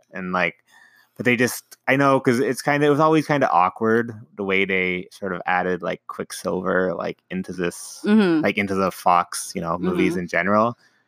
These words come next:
Speaker 1: is because it was sort of almost more of, like, an F U to Marvel, like, was the
Speaker 2: Right.
Speaker 1: whole, like, was, 'cause obviously they, you know, they both had Quicksilver, right?
Speaker 2: Yeah.
Speaker 1: And so for them, you know, he wasn't really, like, he wasn't really a big, gonna be a big character.
Speaker 2: Mm-hmm.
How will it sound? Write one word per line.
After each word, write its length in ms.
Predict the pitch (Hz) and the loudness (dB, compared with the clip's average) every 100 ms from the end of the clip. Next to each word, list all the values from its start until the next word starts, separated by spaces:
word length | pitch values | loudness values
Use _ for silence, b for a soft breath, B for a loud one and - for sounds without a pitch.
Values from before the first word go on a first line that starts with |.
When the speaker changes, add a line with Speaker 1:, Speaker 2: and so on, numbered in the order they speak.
| - | -8
Speaker 1:
is 80 | 113 | 0
because 300 | 127 139 127 | 2 4 4
it 60 | 127 | 2
was 160 | 117 | 2
sort 220 | - 127 117 | 2 4 4
of 100 | 110 | 4
almost 340 | 107 101 - | 2 0 -2
more 260 | 113 104 104 | 2 4 4
of, 120 | 95 | 2
like, 160 | 98 92 | -2 -2
an 60 | - | -6
F 200 | 87 - | -8 -6
U 140 | 95 | -6
to 100 | 92 82 | -4 -4
Marvel, 680 | 78 80 92 107 113 117 - _ _ _ _ - | -2 -2 -2 -2 -2 -4 -12 _ _ _ _ -4
like, 220 | 185 196 | -4 -2
was 100 | 202 | -2
the 80 | 190 | 2
Speaker 2:
Right. 100 | 180 | 2
Speaker 1:
whole, 280 | 175 - 98 | 4 2 2
like, 180 | 90 98 | 0 0
was, 140 | 95 | -4
'cause 440 | - - - 110 | -6 -12 -10 -2
obviously 300 | 113 113 - | 0 0 0
they, 100 | 104 | 0
you 100 | 104 95 | 2 0
know, 100 | 90 | 0
they 100 | 101 | 2
both 180 | 113 101 | 2 2
had 140 | 90 | 0
Quicksilver, 640 | - 90 - 90 87 82 82 | -2 -6 -6 -10 -6 -4 0
right? 240 | 98 104 | 2 2
Speaker 2:
Yeah. 60 | - b b b | -2 b b b
Speaker 1:
And 80 | 117 | 0
so 100 | 127 | 0
for 140 | 113 120 | 4 2
them, 340 | 120 117 110 - | 2 2 0 0
you 120 | 110 | 0
know, 160 | 101 95 | 2 2
he 140 | 104 | 2
wasn't 320 | 107 98 98 | 2 2 -2
really, 560 | 90 95 98 92 87 87 - | -2 0 0 0 -2 -4 -10
like, 440 | - - - - _ _ _ _ _ _ _ _ _ | -12 -12 -16 -20 _ _ _ _ _ _ _ _ _
he 80 | 131 | -2
wasn't 220 | 113 104 | 0 2
really 240 | 98 104 | 2 4
a 60 | 95 | 2
big, 280 | 80 95 87 - - 104 | 2 0 0 -6 -10 -6
gonna 160 | 104 95 | -4 -2
be 180 | 92 90 | 0 0
a 60 | |
big 280 | 82 90 80 | 2 0 -2
character. 580 | - - 85 87 120 127 | -6 -2 -2 0 0 2
Speaker 2:
Mm-hmm. 220 | 185 170 | 0 -4